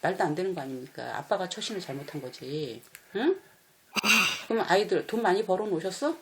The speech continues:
아이들 대학 보내고 뭐 할 것까지? 그렇잖아요. 제가 보기에는 그래야 가신 망제가 편하게 눈을 감지 않을까라는 생각이 듭니다. 도리적인 걸 얘기를 하는 거예요.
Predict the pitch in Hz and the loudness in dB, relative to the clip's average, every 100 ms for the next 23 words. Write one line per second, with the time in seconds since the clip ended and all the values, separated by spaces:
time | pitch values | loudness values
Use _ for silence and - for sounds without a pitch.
0 | - 160 175 190 160 - 160 160 - 160 | 0 2 4 4 2 2 0 0 -2 0
1 | 165 170 160 180 196 175 175 311 - _ | 0 -2 -6 -8 -6 -4 -2 -6 -6 _
2 | _ - - _ _ _ _ _ _ - | _ -20 -20 _ _ _ _ _ _ -2
3 | 269 269 247 170 156 175 185 139 127 - | -2 0 0 0 0 -2 -2 -2 -6 -12
4 | _ _ _ _ _ _ - 214 240 254 | _ _ _ _ _ _ 0 4 6 4
5 | 202 214 202 214 196 135 - - - - | 0 -2 -2 0 0 -2 -6 -16 -18 -20
6 | - - - 247 247 208 208 180 - 190 | -20 -8 0 6 8 6 2 -4 -6 -6
7 | 175 233 170 151 165 175 156 139 139 - | -2 -2 0 -2 0 -2 -2 -4 -6 -10
8 | 262 277 254 180 170 170 156 151 - 139 | -6 -4 -2 0 2 0 -2 -6 -6 -6
9 | 139 147 160 143 135 147 135 127 123 - | -6 -4 -4 -4 -6 -10 -10 -10 -12 -12
10 | 131 - - - 170 180 226 220 170 131 | -12 -10 -12 -2 0 4 2 2 -4 -6
11 | 120 143 139 123 - 196 | -8 -10 -12 -12 -12 -14